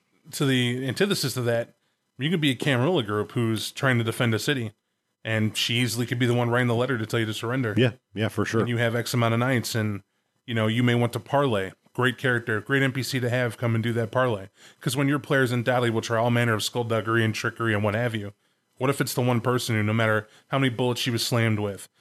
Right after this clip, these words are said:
Speaker 1: no matter what trick they use, she doesn't mystically know how to get out of it. She takes it on the chin, but it doesn't put her down.
Speaker 2: Right.
Speaker 1: And no matter how wounded she was, she still shows up on that night. It would
Speaker 2: Right.
Speaker 1: shame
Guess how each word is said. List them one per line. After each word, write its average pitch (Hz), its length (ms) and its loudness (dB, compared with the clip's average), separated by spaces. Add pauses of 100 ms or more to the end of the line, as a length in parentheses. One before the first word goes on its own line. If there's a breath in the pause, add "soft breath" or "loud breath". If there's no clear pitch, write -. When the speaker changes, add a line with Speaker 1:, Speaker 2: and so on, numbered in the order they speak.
(140)
Speaker 1:
no 117 60 -4
matter 117 140 2
what 131 200 0
trick - 240 -2
they 123 80 0
use, 113 320 0
she 135 160 0
doesn't 139 320 0 (1000)
mystically 147 600 0
know 135 120 2
how 131 120 2
to 123 60 -2
get 110 140 0
out 131 140 2
of 117 100 0
it. 110 140 0
She - 160 -2
takes 131 300 -2
it 127 40 0
on 113 120 2
the 104 40 -2
chin, 107 360 -4 (400)
but 131 80 -2
it 120 80 -4
doesn't 117 240 2
put 107 100 -6
her 104 80 0
down. 101 300 0 (240)
Speaker 2:
Right. 92 260 0
Speaker 1:
And 127 80 -6
no 123 60 0
matter 123 160 2
how 123 160 2
wounded 120 280 0
she - 120 -4
was, 113 340 0 (180 soft breath)
she - 220 -2
still 131 300 0
shows 120 340 0
up 113 140 -2
on 107 160 2
that 101 160 -2
night. 101 260 -4 (340 soft breath)
It - 60 -6
would 90 120 2
Speaker 2:
Right. 82 100 0
Speaker 1:
shame 127 800 0